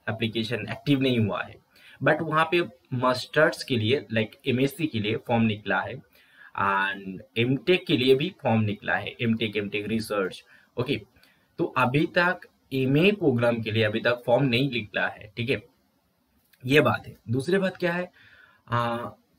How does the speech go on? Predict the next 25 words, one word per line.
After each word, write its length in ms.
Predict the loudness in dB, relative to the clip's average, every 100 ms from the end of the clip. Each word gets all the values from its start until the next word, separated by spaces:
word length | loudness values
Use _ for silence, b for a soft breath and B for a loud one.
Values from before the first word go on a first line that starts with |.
| _ 0
यहाँ 240 | 0 0
का 160 | 0 2
जो 160 | 0
structure 640 | -2 -2 -4 -4 0 4 4
है, 240 | 2 -4 -10 _ -6
तो 140 | -2 2
I 40 |
will 240 | 4 2 2
show 340 | 0 2 2 2
some, 160 | -4 -6 -8 -10 -2
I 120 | 0
will 160 | 0 -4 -4
show, 300 | -2 -2 -2
uh, 440 | -4 -6 -8 -12
some 140 | -12 -14 -18 _ _ _ _ _ _ -4
important 500 | -2 0 2 4 2 0
points 400 | 0 2 2 2 0
regarding, 640 | 0 2 4 4 2 -2 -6 -6
uh, 160 | -4 -6 -6
M 140 | 0 2
A, 140 | 0 -4 b b b b b -8
uh, 280 | -6 -4 -6 -6 -2
in 60 |
development 400 | 2 6 6 4
studies 420 | 0 2 2 0